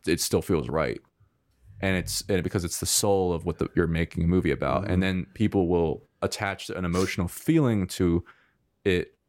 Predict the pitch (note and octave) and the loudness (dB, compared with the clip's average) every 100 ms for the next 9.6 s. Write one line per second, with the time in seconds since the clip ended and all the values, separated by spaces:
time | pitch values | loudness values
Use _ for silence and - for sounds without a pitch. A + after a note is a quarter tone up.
0 | _ - - C#3+ C#3 - D#3 D#3 D#3+ G2+ | _ -4 2 2 2 2 4 4 0 0
1 | G2+ G#2 G2+ F#2+ G2 A2 - A2 G2+ F2+ | 0 0 0 -2 -2 -6 -2 0 0 -2
2 | - G2+ G2 G2+ A2+ G2+ E2+ - G2 F#2+ | -4 0 2 2 2 0 -2 -2 -2 -2
3 | - F2+ A2 A2 F2+ F2 F2 _ _ _ | -2 0 2 4 2 0 -2 _ _ _
4 | _ - F#2+ F#2 F2 G2 F2+ F2+ F#2 F#2 | _ -8 -4 -2 -2 0 2 2 0 -4
5 | G#2+ G#2 G2+ F2 F2+ F2 G2+ - F2+ D#2+ | -6 -6 -6 -4 -2 -2 -4 -4 -6 -4
6 | D2 G#2+ G#2 F#2+ F2+ - - A2 G2+ - | -4 -2 -2 -2 -4 -4 -2 0 0 -2
7 | - F#2+ - G#2+ F#2 G2+ F#2+ - A#2+ A#2 | -4 -2 0 2 4 4 4 4 2 0
8 | - G#2+ G#2 F#2+ F2 F2+ G2+ A#2 G2 - | -2 0 0 0 0 2 4 4 2 -2
9 | - A2+ A2+ F2+ E2 - | -2 2 2 0 -2 -6